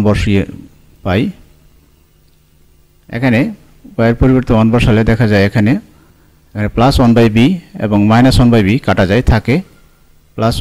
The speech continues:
ওয়ান by a। এবার আর গুণ করলে এক্স এবং এ গুণ হয়ে এক্স এ, এবং এ এবং ওয়ান গুণ হয়ে এ। অতএব এক্স ইকুয়াল এই এ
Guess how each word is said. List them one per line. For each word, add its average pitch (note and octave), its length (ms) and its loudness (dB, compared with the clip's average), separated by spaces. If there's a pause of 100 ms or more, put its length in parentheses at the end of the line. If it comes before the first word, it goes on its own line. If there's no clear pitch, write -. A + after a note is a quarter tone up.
ওয়ান A2+ 180 0
by F#2 120 2 (120)
a। - 20 -2 (340)
এবার G2+ 200 0 (120)
আর A#2 120 2
গুণ D3 220 4
করলে A#2 160 4 (140)
এক্স - 200 -4
এবং B2 100 2 (100)
এ - 100 2
গুণ G#2+ 160 0
হয়ে C3+ 160 2 (720)
এক্স - 160 -6 (120)
এ, - 20 0 (720)
এবং G#2 120 0 (200)
এ - 20 4 (120)
এবং C3 200 2
ওয়ান A2 200 4
গুণ A2 180 2
হয়ে G2+ 160 2 (300)
এ। - 20 0 (1800)
অতএব A2+ 200 -2 (100)
এক্স - 180 -2
ইকুয়াল B2 240 2 (1160)
এই G2+ 100 2 (1300)
এ A2 140 2